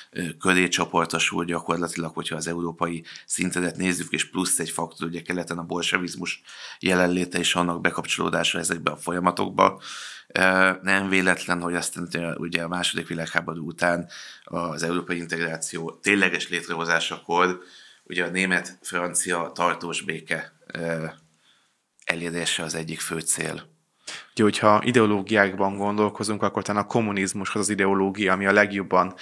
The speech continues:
Speaker 2: teret enged ennek az internacionalizmusnak, ennek
Speaker 1: Mhm.
Speaker 2: a birodalmi létnek.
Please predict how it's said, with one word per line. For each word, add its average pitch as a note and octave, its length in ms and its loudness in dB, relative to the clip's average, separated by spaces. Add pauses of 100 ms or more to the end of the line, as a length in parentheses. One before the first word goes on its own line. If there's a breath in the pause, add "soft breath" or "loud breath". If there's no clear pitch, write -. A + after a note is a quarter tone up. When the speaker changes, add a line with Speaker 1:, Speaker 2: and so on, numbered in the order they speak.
(260 loud breath)
Speaker 2:
teret G#2+ 300 6
enged F#2+ 260 4
ennek F#2 400 4
az F#2+ 240 6
internacionalizmusnak, F#2+ 1120 -2
ennek F#2 220 2
Speaker 1:
Mhm. G2+ 80 4
Speaker 2:
a F#2 200 8
birodalmi F#2+ 460 6
létnek. G2 440 4